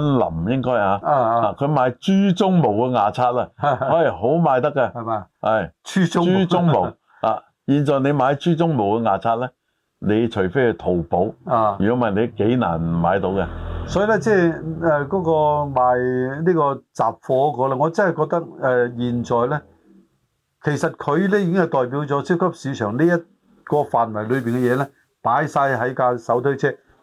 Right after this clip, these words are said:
Speaker 2: 個手推車係幾，幾大呢？就係好似人哋賣鹹酸啊，
Speaker 1: 嗯。
Speaker 2: 賣，賣啲
Speaker 1: 係，有啲噉嘅，
Speaker 2: 咁大嘅。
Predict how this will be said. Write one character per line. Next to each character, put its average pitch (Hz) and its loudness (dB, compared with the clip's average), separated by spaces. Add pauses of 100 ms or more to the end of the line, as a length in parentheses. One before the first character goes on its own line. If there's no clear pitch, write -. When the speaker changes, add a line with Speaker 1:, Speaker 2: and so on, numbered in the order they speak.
Speaker 2:
個 175 2
手 175 0
推 190 2
車 185 2
係 143 -2
幾， 175 -12
幾 139 0
大 120 2
呢？ 156 -2 (420)
就 139 0
係 131 2 (260)
好 156 2
似 143 -8
人 107 -4
哋 117 2
賣 110 0
鹹 95 -2
酸 131 -2
啊， - -6 (440)
Speaker 1:
嗯。 117 0
Speaker 2:
賣， 139 0
賣 120 0
啲 151 2
Speaker 1:
係， 95 0
有 110 2 (160)
啲 - -
噉 190 2
嘅， - -
Speaker 2:
咁 120 2
大 120 2
嘅。 - -10